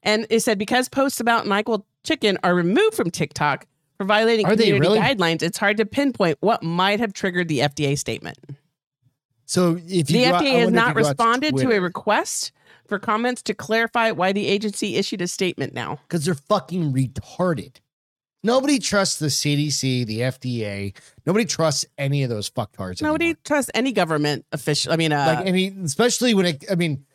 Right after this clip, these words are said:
Speaker 2: like, okay, so we all know we can take
Speaker 1: I mean, why would you,
Speaker 2: multivitamins.
Speaker 1: tw-, why would you wanna cook? It, nyquil's disgusting.
Speaker 2: It's the dumbest thing. I think it w-, was it you, Chapes, that said you could take a bottle of nyquil, swing it around,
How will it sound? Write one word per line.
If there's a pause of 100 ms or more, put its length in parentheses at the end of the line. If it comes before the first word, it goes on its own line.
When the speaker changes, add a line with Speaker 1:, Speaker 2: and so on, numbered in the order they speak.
(140)
Speaker 2:
like, (260)
okay,
so
we
all
know
we
can
take
Speaker 1:
I
mean,
why
would
you,
Speaker 2:
multivitamins. (140)
Speaker 1:
tw-,
why
would
you
wanna
cook? (420)
It,
nyquil's
disgusting.
Speaker 2:
It's
the
dumbest
thing. (220)
I
think
it
w-,
was
it
you,
Chapes,
that
said
you
could
take
a
bottle
of
nyquil,
swing
it
around,